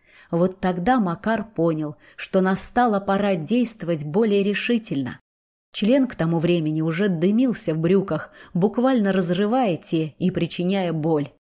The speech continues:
С каким удовольствием Макар выпустил его на волю, чтобы сразу же ворваться в тугой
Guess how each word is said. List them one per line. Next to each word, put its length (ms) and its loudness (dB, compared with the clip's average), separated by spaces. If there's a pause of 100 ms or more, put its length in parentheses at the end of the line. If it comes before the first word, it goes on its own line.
(220)
С 140 -14
каким 360 2
удовольствием 800 0
Макар 420 -2
выпустил 600 0
его 260 0
на 220 0
волю, 400 2 (220)
чтобы 340 0
сразу 480 0
же 140 -2
ворваться 580 0
в 60 -14
тугой 580 0